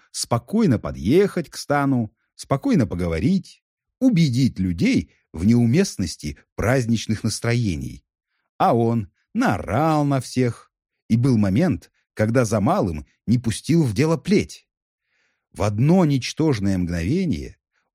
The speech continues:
он мог зачеркнуть всю свою работу по созданию колхоза, а потом, чего доброго, и положить партбилет на стол райкома. Вот это была бы уже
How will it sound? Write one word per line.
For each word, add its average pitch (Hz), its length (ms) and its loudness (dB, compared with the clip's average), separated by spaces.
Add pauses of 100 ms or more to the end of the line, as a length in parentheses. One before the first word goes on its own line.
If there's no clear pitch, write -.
он 165 240 2
мог 147 400 0 (180)
зачеркнуть 139 720 0 (220)
всю 208 400 0
свою 139 420 0
работу 87 680 -2 (180)
по 123 120 0
созданию 143 600 0
колхоза, 143 800 -2 (200)
а 104 140 -2
потом, 180 540 0
чего 101 300 0
доброго, 69 680 -4 (480)
и 180 100 0
положить 175 600 2 (200)
партбилет 151 880 0 (160)
на 113 160 -2
стол 110 320 -2
райкома. 90 640 -4 (760)
Вот 104 360 -2
это 196 380 2
была 156 360 2
бы 143 140 -2
уже 120 500 -2